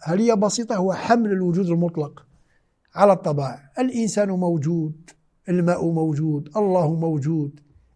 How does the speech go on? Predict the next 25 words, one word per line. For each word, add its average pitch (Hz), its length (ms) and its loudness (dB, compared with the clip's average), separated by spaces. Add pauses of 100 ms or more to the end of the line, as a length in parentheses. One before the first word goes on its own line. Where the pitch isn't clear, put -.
(140)
الملك 180 540 2
موجود، 160 640 -2
الجن 185 420 0
موجود، 160 560 -4
الشيطان 208 520 -2
موجود. 156 520 -6 (460)
هذه 214 200 0
كلها 214 440 2
هليات 185 320 2
بسيطة. 143 380 -8 (640)
أما 220 180 2
الله 214 400 2
حي، 175 300 0 (400)
الإنسان 170 480 -2
عالم، 156 540 -4
الشيطان 170 640 -4
خبيث، 160 480 -2
الملك 160 760 -2
نور، 165 480 -2 (300)
هذه 185 220 0
كلها 165 360 0
هليات 165 540 -2
مركبة 156 960 -2 (380)
أيها 170 240 2
الجامعي، 143 600 0